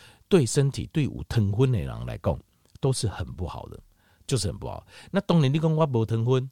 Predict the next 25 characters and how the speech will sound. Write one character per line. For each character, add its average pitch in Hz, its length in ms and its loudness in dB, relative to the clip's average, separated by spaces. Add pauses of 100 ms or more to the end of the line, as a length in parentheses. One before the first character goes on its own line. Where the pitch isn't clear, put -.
(360)
久 165 140 2
久 151 160 4
要 120 60 6
吃 87 280 -2
一 76 40 -6
次 - 140 -6
啊， 71 160 -4
可 - 140 2
以 143 140 2
吗？ 95 180 -2
可 - 160 -8
以， 65 140 -10 (360)
没 82 140 -2
问 85 160 2
题。 - 180 -10 (360)
就 120 100 4
是 120 160 2 (220)
强 110 240 -2
调 147 180 2
是 104 240 -4
你 92 200 0
要， 117 200 2 (260)
比 131 120 0
如 123 100 4
说 123 120 -2